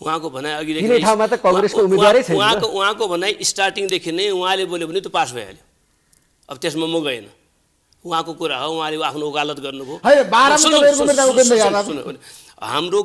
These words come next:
Speaker 1: गठबन्धनका तर्फबाट हामी चुनाव ज-, लडिरहेका छौँ। दुईटा ठाउँमा गठबन्धनका उम्मेदवार,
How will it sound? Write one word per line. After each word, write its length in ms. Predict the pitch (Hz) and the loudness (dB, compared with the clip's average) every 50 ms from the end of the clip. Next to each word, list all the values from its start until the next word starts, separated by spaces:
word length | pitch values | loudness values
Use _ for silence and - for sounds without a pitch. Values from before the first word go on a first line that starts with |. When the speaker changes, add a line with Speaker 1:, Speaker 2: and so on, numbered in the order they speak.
| 165 175 | -2 -6
Speaker 1:
गठबन्धनका 580 | 175 165 165 160 175 170 165 165 160 156 165 170 170 | -8 -6 -6 -6 -6 -4 -4 -6 -6 -6 -8 -10 -10
तर्फबाट 320 | 165 143 143 131 135 123 165 | -10 -12 -10 -10 -10 -10 -10
हामी 220 | 151 127 131 143 | -10 -10 -10 -10
चुनाव 240 | 139 - 135 135 135 | -10 -10 -8 -8 -10
ज-, 140 | 127 127 120 - 123 | -10 -12 -16 -16 -12
लडिरहेका 460 | 123 127 127 123 120 117 117 - - | -12 -10 -10 -8 -10 -12 -12 -12 -10
छौँ। 320 | 131 - - 107 101 104 113 _ _ _ _ _ _ _ _ _ _ _ _ _ _ _ _ _ _ _ _ _ _ _ _ _ | -10 -10 -10 -12 -20 -20 _ _ _ _ _ _ _ _ _ _ _ _ _ _ _ _ _ _ _ _ _ _ _ _ _ _
दुईटा 300 | 123 302 349 349 170 185 | -6 -4 -4 -2 -2 -4
ठाउँमा 300 | 170 170 180 180 185 175 | -4 -4 -4 -6 -4 -6
गठबन्धनका 540 | 151 143 160 156 160 165 160 165 170 165 170 | -6 -6 -6 -6 -6 -6 -6 -4 -4 -4 -4
उम्मेदवार, 440 | 160 160 160 165 160 156 156 123 101 | -4 -2 -2 -4 -4 -4 -8 -10 -10